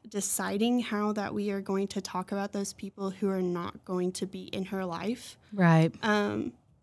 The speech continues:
Speaker 1: we've already decided it's n-,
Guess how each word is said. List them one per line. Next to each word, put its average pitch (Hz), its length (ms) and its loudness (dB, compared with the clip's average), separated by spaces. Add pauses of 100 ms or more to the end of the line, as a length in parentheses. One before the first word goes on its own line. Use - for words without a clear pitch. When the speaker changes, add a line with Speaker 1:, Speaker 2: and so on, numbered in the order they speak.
(480)
Speaker 1:
we've 214 280 -2
already 202 440 0
decided 196 680 -2 (300)
it's - 340 -4
n-, 208 180 -14